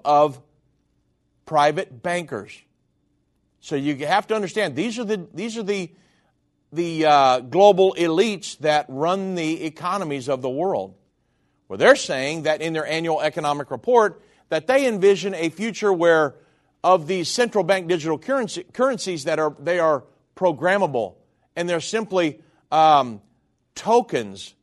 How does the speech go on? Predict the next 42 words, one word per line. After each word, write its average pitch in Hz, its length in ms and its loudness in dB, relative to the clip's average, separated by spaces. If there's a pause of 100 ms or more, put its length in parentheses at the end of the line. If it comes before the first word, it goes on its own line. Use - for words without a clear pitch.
and 175 140 -4
that 190 140 -2
they're 185 100 2
built 214 380 2
on 180 140 -2
top 175 280 -2
of 165 100 -4
these 165 160 -8
central 185 380 -4
bank 151 300 -4
digital 143 280 -8
currencies. 160 480 -10 (460)
The 170 140 0
programmability, 190 880 2
they 165 100 0
want 208 140 0
to 196 60 -2
be 190 80 4
able 185 160 2
to 160 80 0
program 170 720 0
them 120 460 -6 (600)
so 196 220 2
that 190 300 2
they 196 120 2
can 196 240 -2
tell 233 280 0
you 190 200 -2
what 185 380 -2
to 196 100 0
buy 170 280 2
or 160 160 0
sell 147 320 -2
with 147 260 -4
them, 127 180 -4
or 151 200 2
who 262 320 -2
can 180 180 -6
have 147 160 -4
access 151 380 -4
to 156 120 -8
them, 151 300 -6